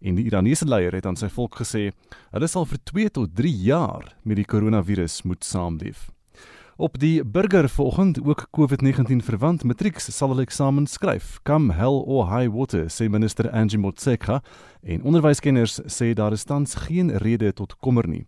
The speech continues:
En dan ook 'n berig oor die tweede covid negentien sterfte in Suid-Afrika, 'n vierensewentig-jarige man wat die Kruger Wildtuin besoek het en toe in Lady Smith in KwaZulu-Natal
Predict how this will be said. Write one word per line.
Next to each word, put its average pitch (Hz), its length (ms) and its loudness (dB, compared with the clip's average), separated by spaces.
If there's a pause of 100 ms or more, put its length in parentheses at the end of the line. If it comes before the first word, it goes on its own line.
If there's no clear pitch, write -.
(460)
En - 80 -10
dan 87 120 2
ook 104 120 0
'n 107 60 0
berig 98 400 2
oor 101 160 -4
die 104 160 0
tweede 110 480 2
covid 117 360 -2
negentien 104 420 2
sterfte 120 520 -2
in 107 160 0
Suid-Afrika, 101 600 -2 (340)
'n - 80 -8
vierensewentig-jarige 120 880 4
man 101 380 4
wat 90 120 -2
die 82 80 -6
Kruger 92 300 0
Wildtuin 135 360 0
besoek 123 240 -4
het 127 180 0 (420)
en 92 180 0
toe 107 140 -2
in 95 80 2
Lady 98 200 2
Smith - 480 -2
in 92 180 -2
KwaZulu-Natal 98 800 0